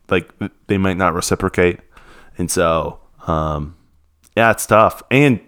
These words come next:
I've, I've been in a situation before where I had a really close friend and we parted ways abruptly. And it was difficult. And you feel a lot of things, uh, eternally, internally, eternally,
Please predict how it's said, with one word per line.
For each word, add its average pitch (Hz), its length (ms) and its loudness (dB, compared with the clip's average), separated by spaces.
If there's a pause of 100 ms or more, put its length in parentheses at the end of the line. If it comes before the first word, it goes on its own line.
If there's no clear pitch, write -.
(280)
I've, 147 200 6
I've 143 200 4
been 143 180 2
in 120 200 2
a 107 60 2
situation 98 520 0
before 92 260 2
where 92 120 6
I 85 40 4
had 87 80 4
a 87 40 4
really 90 200 4
close 92 280 0
friend 87 440 -2
and 87 340 -4
we 95 100 0
parted 85 320 0
ways 85 400 0 (420)
abruptly. 117 680 2
And - 360 -10
it 90 60 -2
was 87 140 -2
difficult. - 680 0
And 95 180 0
you 117 100 2
feel 160 220 4
a 131 40 4
lot 98 200 6
of - 80 -2
things, 90 420 -4 (960)
uh, 92 360 4
eternally, 98 560 2 (920)
internally, 113 680 -2 (760)
eternally, 113 640 0